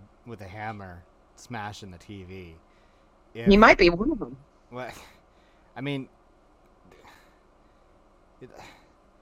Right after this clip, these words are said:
Speaker 1: there,
Speaker 2: We may
Speaker 1: there
Speaker 2: see that kid again on our own page.
Speaker 1: Yeah. No, there, 'cause, well, 'cause, like, I know, like, like, kids who are, like, kids who are, like, seven to, like, twelve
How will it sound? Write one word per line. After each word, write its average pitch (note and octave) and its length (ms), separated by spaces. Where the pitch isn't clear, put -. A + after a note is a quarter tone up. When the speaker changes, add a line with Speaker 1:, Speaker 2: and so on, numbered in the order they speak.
Speaker 1:
there, D3 100
Speaker 2:
We C#4+ 100
may C#4+ 140
Speaker 1:
there G4 60
Speaker 2:
see F4+ 240
that E4+ 180
kid C#4 120
again C4+ 240
on B3 180
our B3 220
own B3 160
page. C#4+ 640
Speaker 1:
Yeah. A#2 220
No, F#3 140
there, C#3+ 220
'cause, E3+ 260
well, D#3+ 140
'cause, E3+ 220
like, E3+ 120
I E3+ 120
know, F#3+ 200
like, B2 260
like, A#2+ 200
kids G3+ 400
who F#3 100
are, E3 100
like, B2+ 160
kids F3+ 260
who G#3+ 120
are, G#3+ 80
like, B2+ 180
seven B2+ 680
to, - 160
like, G#2+ 240
twelve G2+ 440